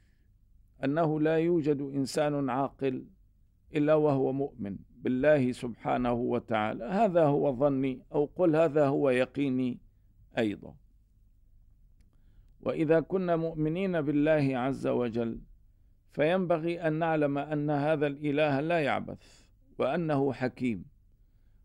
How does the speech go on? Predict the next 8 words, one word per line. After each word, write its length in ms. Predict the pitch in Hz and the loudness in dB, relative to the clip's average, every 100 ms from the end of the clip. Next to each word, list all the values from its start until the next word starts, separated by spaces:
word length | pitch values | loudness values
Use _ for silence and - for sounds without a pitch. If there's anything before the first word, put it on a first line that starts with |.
| - | -10
وينبغي 760 | - 151 180 165 175 165 170 | -2 0 2 2 0 0 -2
أن 120 | 165 165 | -2 -2
نقف 420 | 185 - 143 147 | -2 -4 -4 -4
مليا 760 | 143 147 151 175 151 131 110 - _ _ _ _ _ _ _ _ - | -2 -2 -2 -2 -2 -2 -2 -6 _ _ _ _ _ _ _ _ -4
عند 200 | 147 139 | 0 0
قوله 640 | 139 180 175 147 139 135 | 2 4 4 4 2 2
عز 300 | 127 147 135 | 0 0 2
وجل: 600 | 147 139 131 156 160 151 | 2 2 2 0 0 -4